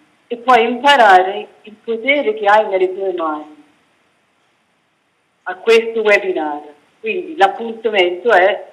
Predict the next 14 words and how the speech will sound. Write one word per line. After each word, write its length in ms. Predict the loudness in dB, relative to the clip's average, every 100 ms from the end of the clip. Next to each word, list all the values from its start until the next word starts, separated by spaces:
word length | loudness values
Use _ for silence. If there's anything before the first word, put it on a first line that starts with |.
| _ _ _
in 100 | -10
questo 340 | 0 0 0 -4
webinar 600 | -4 -4 -2 0 0 -2 -14 _ _ _
il 100 | -20 _ -2
ventisette 1080 | 0 0 -4 -6 2 2 0 -6 -8 -8 -12
novembre. 580 | -10 -6 -6 -6 -12 -20 _ _ _ _ _ _ _ _ _
Prendi 280 | -12 -10 -8
nota. 500 | -2 0 -2 -8 -18 _ _ _ _ _ _ _ _ _ _ _ _ _ _ _
Investire 680 | -10 0 0 0 -6 -4 -2
un 140 | -4
po' 120 | -6
di 140 | -8 -4
tempo 680 | 2 4 2 -2 -8 -10 -12 _ _ _ _ _ _ _ 0
così 600 | 2 2 -4 -12 -14